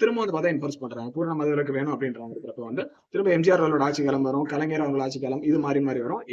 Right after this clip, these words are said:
எம் ஜி ஆர் அவர்களோட ஆட்சி காலத்துல வந்து பார்த்தா இந்த மாதிரி வந்து பார்த்தா பூரண மதுவிலக்கை ஃபர்ஸ்ட் அவர் கொண்டு வருவாரு, திரும்ப வந்து பார்த்தா அதை ரீப்ளேஸ் பண்ணிட்டு வந்து பார்த்தா இந்த மாதிரி தனியார் பிளஸ் கலாச்சாரம் இதெல்லாம் வந்து பார்த்தா ஜாஸ்தியா வந்து பார்த்தா புழக்கத்துல இருக்குன்னு சொல்லிட்டு ஆயிரத்தி தொள்ளாயிரத்தி எண்பத்தி மூணுல நல்லா புரிஞ்சுக்கணும், இந்த டாஸ்மாக் அப்படின்ற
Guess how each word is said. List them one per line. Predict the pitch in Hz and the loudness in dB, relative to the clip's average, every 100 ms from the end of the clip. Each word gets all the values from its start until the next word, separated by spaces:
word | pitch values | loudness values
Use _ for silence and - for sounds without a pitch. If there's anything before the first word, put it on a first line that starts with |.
| 131 | -4
எம் | 170 | -2
ஜி | 220 | 0
ஆர் | 208 | 0
அவர்களோட | 175 143 | 0 0
ஆட்சி | 139 147 139 | -2 -4 -4
காலத்துல | 123 123 | -4 -4
வந்து | 120 117 | -6 -8
பார்த்தா | 120 190 | -6 -4
இந்த | 143 135 | -2 -2
மாதிரி | 147 131 | 0 -2
வந்து | 123 | -4
பார்த்தா | 117 262 - _ _ 139 | -8 -8 -10 _ _ -2
பூரண | 165 165 | 0 2
மதுவிலக்கை | 151 151 143 135 | 4 4 4 0
ஃபர்ஸ்ட் | 139 151 | -4 -2
அவர் | 143 127 | -2 -2
கொண்டு | 143 156 | 0 2
வருவாரு, | 139 147 - | 2 0 -2
திரும்ப | 180 196 165 | -2 -2 -2
வந்து | 135 | -2
பார்த்தா | 147 151 | -2 -2
அதை | 147 160 | 0 0
ரீப்ளேஸ் | 165 185 160 | 0 -2 -2
பண்ணிட்டு | 147 143 | -4 -2
வந்து | 131 127 | -4 -4
பார்த்தா | 185 - - _ 151 | -4 -4 -8 _ -2
இந்த | 156 | 0
மாதிரி | 165 165 | 0 0
தனியார் | 151 165 151 156 | 0 2 0 0
பிளஸ் | 151 - | -4 -2
கலாச்சாரம் | 151 156 147 151 143 | -2 -2 -2 -2 0
இதெல்லாம் | 143 151 | 0 0
வந்து | 131 | -2
பார்த்தா | 156 156 | -2 -2
ஜாஸ்தியா | 151 156 151 | -2 -2 -2
வந்து | 131 | -2
பார்த்தா | 139 135 | -4 -2
புழக்கத்துல | 143 143 127 | -2 0 -2
இருக்குன்னு | 135 135 | -4 -6
சொல்லிட்டு | 120 151 294 - _ - 156 | -6 -6 -6 -8 _ -2 0
ஆயிரத்தி | 208 202 165 | 2 0 0
தொள்ளாயிரத்தி | 151 139 151 127 | 2 2 2 2
எண்பத்தி | 165 175 156 | 4 4 4
மூணுல | 139 139 123 | 4 2 2
நல்லா | 131 | -2
புரிஞ்சுக்கணும், | 135 123 113 214 | -4 -6 -4 -4
இந்த | 208 123 139 | -2 -4 0
டாஸ்மாக் | 190 196 190 175 | 0 0 -2 -2
அப்படின்ற | 135 139 127 | -2 0 0